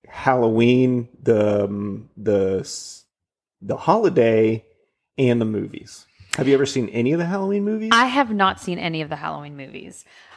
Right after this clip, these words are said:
Speaker 2: I've known of them because, I mean, you can't go anywhere without not, without not knowing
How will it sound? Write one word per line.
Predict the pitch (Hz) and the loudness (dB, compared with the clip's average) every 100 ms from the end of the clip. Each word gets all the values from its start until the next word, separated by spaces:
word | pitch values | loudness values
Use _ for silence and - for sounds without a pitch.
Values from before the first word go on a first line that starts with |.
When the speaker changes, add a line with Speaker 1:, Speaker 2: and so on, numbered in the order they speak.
| _ | _
Speaker 2:
I've | 202 240 214 | 2 2 0
known | 175 175 269 | 2 2 2
of | 240 | -2
them | 170 160 175 | -4 -4 -8
because, | 185 175 156 151 147 - | -10 -4 -2 -2 -6 -12
I | - | -10
mean, | 165 156 147 143 147 _ - | -6 -4 -6 -8 -14 _ -8
you | 202 | -4
can't | - 269 233 185 | -2 2 2 2
go | 170 | -2
anywhere | - 165 156 147 | -2 -4 -2 -4
without | 151 156 147 - | -2 -2 -2 -2
not, | 151 - - | -8 -8 -4
without | 185 - 180 175 185 | -4 2 2 2 0
not | 175 160 - 185 | 2 2 0 -4
knowing | 165 160 156 147 151 160 | 0 0 0 -2 -4 -12